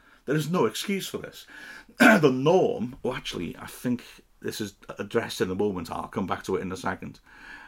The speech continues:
Um, as, yeah, Andy Davis said, is, "What's the latest the game's kicked off?" Now, Danny Bronson, yes, I'll come to this in a sec. He said, "I'm always surprised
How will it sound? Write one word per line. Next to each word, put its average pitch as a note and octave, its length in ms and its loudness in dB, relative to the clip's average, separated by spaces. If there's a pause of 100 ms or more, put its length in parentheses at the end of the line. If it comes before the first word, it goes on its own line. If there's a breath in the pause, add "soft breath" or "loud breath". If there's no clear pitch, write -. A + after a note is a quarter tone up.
(120)
Um, F#2+ 680 -4 (280)
as, - 520 -8 (480 soft breath)
yeah, G2 200 0
Andy G#2+ 220 0
Davis F#2+ 360 2
said, F#2+ 300 -2 (120)
is, F#2 240 -4
"What's F#2 400 -6
the G2 100 -2
latest F2+ 400 -2
the F#2 60 -10
game's E2+ 280 -4
kicked F2 240 -8
off?" F2 160 -8 (280 loud breath)
Now, A2 180 0
Danny D#3 240 4
Bronson, C#3+ 460 4
yes, F#2 200 -6
I'll E2+ 60 -10
come B2 160 -2
to G#2 100 -8
this F#2 160 -6
in G#2 60 -8
a - 20 -8
sec. G2 220 -6
He G#2 80 -8
said, A2 160 -4
"I'm A#2+ 100 4
always E3+ 280 6
surprised F#2 640 0